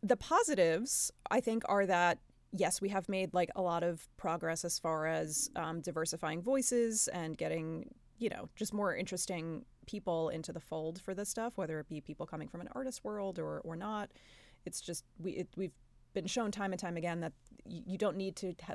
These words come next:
like, be a classical musician or have studied this in school to find success in this. I think the beauty is that the more diverse voices we have, the better this is, the more evolution we have in media music, and it's, it's exciting. I also think with games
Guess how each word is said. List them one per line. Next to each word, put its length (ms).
like, 180
be 120
a 40
classical 340
musician 460
or 60
have 180
studied 320
this 140
in 80
school 340
to 140
find 240
success 400
in 80
this. 240
I 40
think 260
the 100
beauty 460
is 140
that 240
the 80
more 280
diverse 320
voices 400
we 100
have, 520
the 140
better 600
this 180
is, 240
the 100
more 220
evolution 540
we 100
have 220
in 100
media 240
music, 440
and 120
it's, 160
it's 120
exciting. 640
I 120
also 180
think 260
with 280
games 560